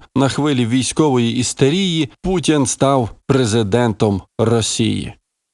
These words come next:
Чого сьогодні згадувати ці події двадцятип'ятирічної давнини?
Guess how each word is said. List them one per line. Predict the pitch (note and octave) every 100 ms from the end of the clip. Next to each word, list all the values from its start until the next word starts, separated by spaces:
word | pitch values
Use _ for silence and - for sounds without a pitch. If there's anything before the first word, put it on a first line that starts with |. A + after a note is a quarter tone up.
| _ _ _
Чого | - D3 G3
сьогодні | - F3 F3+ D3
згадувати | B2+ B2 E3+ E3 D#3 D3+
ці | C#3 -
події | C3+ C#3+ C3 D3+
двадцятип'ятирічної | B2 B2+ B2+ - C3+ C#3 D#3 D#3+ D3+ C#3+ C3
давнини? | B2 C3+ C#3 E3 G#3+ F#3